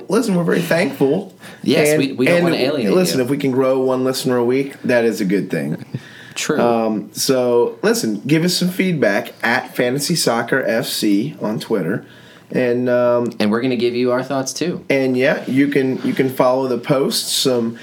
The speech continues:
Speaker 1: articles that we find important, among other things.
Speaker 2: If there's one moment I wish we could go back, I, if I could go back into the Fantasy Soccer F C time machine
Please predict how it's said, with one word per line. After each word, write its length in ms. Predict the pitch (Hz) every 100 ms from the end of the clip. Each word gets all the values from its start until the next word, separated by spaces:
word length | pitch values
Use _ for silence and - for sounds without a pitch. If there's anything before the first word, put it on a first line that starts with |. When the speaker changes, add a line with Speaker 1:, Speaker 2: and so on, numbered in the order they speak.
| - - -
Speaker 1:
articles 680 | 127 147 156 156 156 143 139
that 260 | 139 131
we 200 | 139 143
find 720 | 143 - 139 143 139 139 135 - -
important, 760 | 131 117 110 104 156 285 - - - - -
among 480 | 139 143 147 147 151
other 340 | - 151 208 247
things. 560 | - 76 67 - - - -
Speaker 2:
If 140 | 127 -
there's 220 | 180 175
one 520 | 113 123 127 123 123 - _ _ - - -
moment 500 | 92 98 101 92 80 -
I 80 | 87
wish 240 | 92 -
we 100 | 92
could 220 | - 76
go 240 | 73 85 85
back, 420 | 78 76 69 -
I, 80 | 85
if 220 | 92 104
I 120 | 110
could 160 | 123 127
go 120 | 127
back 300 | 117 107 98
into 160 | 98 90
the 80 | 82
Fantasy 420 | 101 98 95 95
Soccer 360 | 95 85 85
F 120 | 78 76
C 160 | -
time 260 | 80 78 76
machine 360 | 65 - -